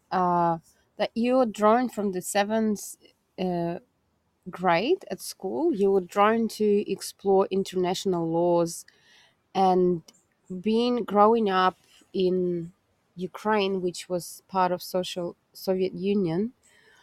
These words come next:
you had that background, um, from your parents that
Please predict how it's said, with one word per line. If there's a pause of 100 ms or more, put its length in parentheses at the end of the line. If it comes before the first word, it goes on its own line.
(1120)
you
had
that
background, (600)
um,
from
your
parents (640)
that